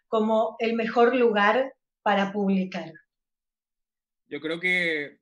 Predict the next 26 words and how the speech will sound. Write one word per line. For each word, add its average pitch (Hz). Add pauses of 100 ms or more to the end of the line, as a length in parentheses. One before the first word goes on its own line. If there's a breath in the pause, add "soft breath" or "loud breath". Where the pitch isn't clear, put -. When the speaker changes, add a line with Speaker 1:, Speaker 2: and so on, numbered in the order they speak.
(140)
Speaker 2:
la 139
necesidad 143
de 156
comunicación 170
fue 156
tanta 147 (760)
porque 135
de 139
alguna 135
manera, 143
este, 131
nos 127
vimos 143
envueltos 135
en 127
una 139
incertidumbre 143
a 113
nivel 127
local, 139
a 123
nivel 127
global, 131
ni 135
qué 131
decir, 139